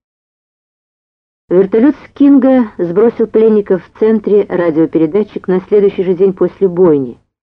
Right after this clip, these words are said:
и Мухаммед записывал все свои переговоры с ними там.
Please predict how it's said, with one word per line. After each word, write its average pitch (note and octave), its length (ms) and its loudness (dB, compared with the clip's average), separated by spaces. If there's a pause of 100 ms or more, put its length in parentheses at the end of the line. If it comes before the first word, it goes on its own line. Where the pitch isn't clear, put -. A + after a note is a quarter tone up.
(160)
и A3 80 2
Мухаммед A3 560 2 (180)
записывал G#3 560 0
все G#3+ 180 -2
свои F#3 240 -2
переговоры F#3+ 540 2
с - 100 -12
ними G3+ 240 0
там. C3+ 340 -12